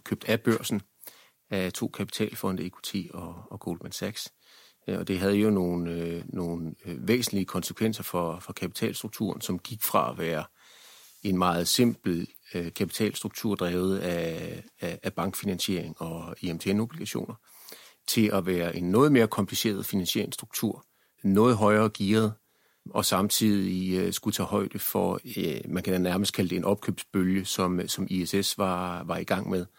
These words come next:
øh, og som ligeledes skulle finansieres. Og som så, øh, på sin vis, øh, tog sin afslutning i to tusind og fjorten, hvor I S S igen blev, blev børsintroduceret.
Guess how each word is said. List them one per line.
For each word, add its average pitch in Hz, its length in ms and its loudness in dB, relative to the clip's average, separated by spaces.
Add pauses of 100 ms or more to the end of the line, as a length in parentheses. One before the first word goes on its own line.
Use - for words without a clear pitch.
(380)
øh, - 100 -2
og 95 120 -2
som 90 160 -2
ligeledes 92 340 -2
skulle - 180 -8
finansieres. - 580 -8 (580)
Og 113 80 2
som 104 160 2
så, 107 220 6 (400)
øh, 98 280 4
på 110 100 4
sin - 320 0
vis, - 460 2
øh, 95 380 2
tog - 320 0
sin 101 220 2
afslutning 98 560 0
i 95 40 0
to 107 180 -4
tusind 104 260 -4
og 107 60 -6
fjorten, 135 360 6
hvor 104 340 4 (120)
I 98 160 2
S - 40 0
S 98 240 0
igen 98 340 2
blev, 95 540 0
blev 92 140 -2
børsintroduceret. - 1080 -4